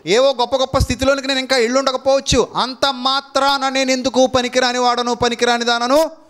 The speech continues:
కాను. నేను నా దేవునికి ఎప్పుడు స్పెషలే, నేను నా తండ్రికి ఎప్పుడు స్పెషలే, నా తండ్రి నన్ను ఎప్పుడు ప్రేమిస్తూనే ఉంటాడు." So ఇంత గొప్పగా ఆలోచిస్తున్నప్పుడు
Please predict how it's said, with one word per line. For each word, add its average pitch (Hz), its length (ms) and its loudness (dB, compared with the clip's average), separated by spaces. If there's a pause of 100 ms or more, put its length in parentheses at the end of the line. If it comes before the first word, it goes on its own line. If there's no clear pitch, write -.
(480)
కాను. 165 1120 2 (1900)
నేను 143 260 -2
నా 139 120 2
దేవునికి 147 420 0
ఎప్పుడు 143 220 -4
స్పెషలే, 107 580 -4 (1600)
నేను 127 140 -2
నా 131 80 0
తండ్రికి 143 420 0
ఎప్పుడు 147 220 0
స్పెషలే, 120 540 -4
నా 117 120 -4
తండ్రి 131 340 0
నన్ను 135 160 2
ఎప్పుడు 131 220 0
ప్రేమిస్తూనే 127 560 0
ఉంటాడు." 113 440 -2 (460)
So 113 200 0 (320)
ఇంత 131 340 -2
గొప్పగా 160 720 0
ఆలోచిస్తున్నప్పుడు 135 1000 -2